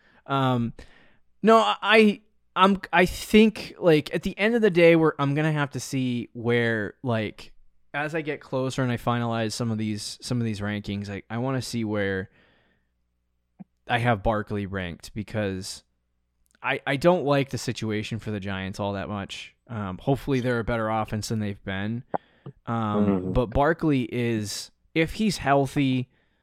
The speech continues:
Speaker 1: and he's back to what even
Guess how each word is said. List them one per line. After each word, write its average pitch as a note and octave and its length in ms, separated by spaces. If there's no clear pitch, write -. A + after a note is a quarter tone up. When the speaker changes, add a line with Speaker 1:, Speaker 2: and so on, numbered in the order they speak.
Speaker 1:
and C#3 220
he's B2+ 160
back B2+ 400
to D3+ 100
what B2 320
even C#3 400